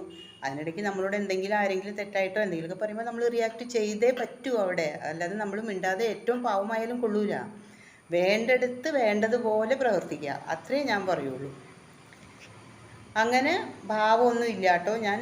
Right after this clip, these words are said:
വെറും ഒരു പാവമാണ്, വീണ്ടും പറയുകയാണ്. അപ്പോൾ ഇന്ന് അത്രയൊക്കെ ഉള്ളൂ. ഇന്ന് പെട്ടെന്ന് എനിക്ക് തോന്നിയ ആ വി-, എൻ്റെ കമന്റ് കണ്ടപ്പോൾ എന്നാൽ ഞാൻ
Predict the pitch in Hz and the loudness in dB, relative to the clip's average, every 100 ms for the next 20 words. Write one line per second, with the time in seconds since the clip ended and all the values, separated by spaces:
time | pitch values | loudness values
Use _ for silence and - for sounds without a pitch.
0 | 247 180 185 180 190 196 170 180 190 180 | 0 0 2 0 0 2 2 2 0 0
1 | 175 214 233 185 190 190 165 170 170 170 | 2 2 0 -2 -2 -2 -2 2 2 2
2 | 190 262 - - - - - - - - | 0 -2 -6 -14 -20 -20 -20 -20 -18 -18
3 | - - 175 269 254 294 269 262 277 285 | -16 -10 -4 -2 2 0 4 2 2 2
4 | 214 170 165 180 214 202 170 185 190 - | 4 4 0 -2 -6 -8 -10 -10 -8 -8
5 | 208 262 294 247 240 220 190 202 208 202 | -4 -2 -2 -2 2 2 2 0 0 0
6 | 185 180 175 175 185 185 175 185 190 165 | -2 0 -2 -4 -2 -2 0 0 0 -2
7 | 170 175 175 220 233 226 | -4 -4 -2 -4 -6 -4